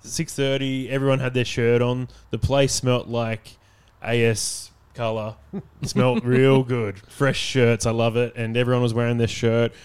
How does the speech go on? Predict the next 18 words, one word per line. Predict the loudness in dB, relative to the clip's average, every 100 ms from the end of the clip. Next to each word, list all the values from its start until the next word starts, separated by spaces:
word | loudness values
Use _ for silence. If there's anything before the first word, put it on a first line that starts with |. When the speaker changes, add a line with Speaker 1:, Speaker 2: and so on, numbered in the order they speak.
| -6
Speaker 1:
Everyone | 0 4 6 6
was | 4
checking | 4 2 2 2
out | 0 -2
the |
beach. | -4 2 2 2
Some | -2 -4
people | -4 -6
were |
still | -6 -4 -4
setting | -2 -4 -4 -4
up. | -4 -6 -10 -20 -12
And | -4 0 6
we | 6
were | 8 6 4
in | 0 2
the |
water | 0 2 4 4 4 0